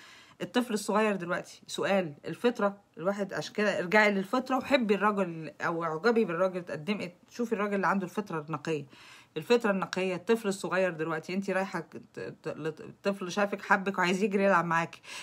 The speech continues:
هيفكر بينه وبين نفسه، وانا لو جريت وقلت لها لا، راقبوا العيال في البلاي جراوند، هاي ليتس بلاي، تعالي نلعب مع بعض، او انت داخله عليه بشوكولاته فهيجي يح-، ياخدك بالحضن. في فطره نقيه،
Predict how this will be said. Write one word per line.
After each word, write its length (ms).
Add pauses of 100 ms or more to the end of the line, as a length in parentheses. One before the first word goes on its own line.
هيفكر 480
بينه 200
وبين 240
نفسه، 320 (400)
وانا 280
لو 100
جريت 280
وقلت 320
لها 160
لا، 320
راقبوا 420
العيال 300
في 60
البلاي 300
جراوند، 380 (300)
هاي 520 (220)
ليتس 240
بلاي، 440
تعالي 260
نلعب 160
مع 120
بعض، 320 (280)
او 280
انت 180
داخله 280
عليه 120
بشوكولاته 420
فهيجي 340
يح-، 340
ياخدك 240
بالحضن. 440
في 240
فطره 640
نقيه، 580